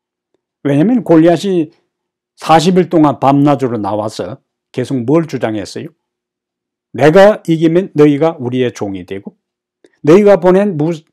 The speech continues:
전사가 승리하면은 우리가 너희의 종이 되겠다." 자, 그것을 계속 사십 일 동안 밤낮으로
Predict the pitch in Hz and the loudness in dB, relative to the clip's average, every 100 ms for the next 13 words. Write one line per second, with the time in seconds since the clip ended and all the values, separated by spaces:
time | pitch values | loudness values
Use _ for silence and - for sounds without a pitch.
0 | _ _ _ - 147 165 147 160 165 175 | _ _ _ -2 0 2 0 -2 -2 -4
1 | 151 151 135 110 107 104 175 - 139 170 | -4 -6 -4 -6 -8 -4 -6 -6 -2 0
2 | 196 175 165 156 143 120 113 107 101 95 | 0 -2 -2 -2 -4 -6 -6 -8 -10 -10
3 | 95 - - _ _ - 107 - 135 170 | -10 -12 -12 _ _ -12 -10 -6 -4 -2
4 | 170 131 131 160 147 - _ - 135 147 | -2 -2 -4 -2 -4 -6 _ -6 -2 -2
5 | 143 165 156 147 123 101 123 123 135 131 | -2 -6 -6 -6 -6 -4 -4 -2 -4 -6
6 | 110 98 87 | -8 -10 -12